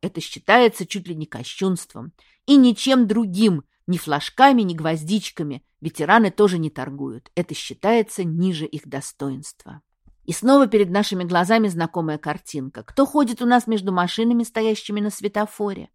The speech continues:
Ободранные мальчишки, почему-то прогуливающие школу, странные женщины, молодые люди, торгующие непонятно чем.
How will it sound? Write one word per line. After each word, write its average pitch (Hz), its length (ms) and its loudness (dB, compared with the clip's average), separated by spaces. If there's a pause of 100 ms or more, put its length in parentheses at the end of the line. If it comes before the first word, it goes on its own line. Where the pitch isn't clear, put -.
(340)
Ободранные 220 540 4
мальчишки, 143 760 -4 (220)
почему-то 233 460 0
прогуливающие 208 840 -2
школу, 196 600 -4 (160)
странные 247 560 2
женщины, 208 680 -2
молодые 202 460 0
люди, 196 320 0
торгующие 175 640 -6
непонятно 170 600 -8
чем. 165 440 -12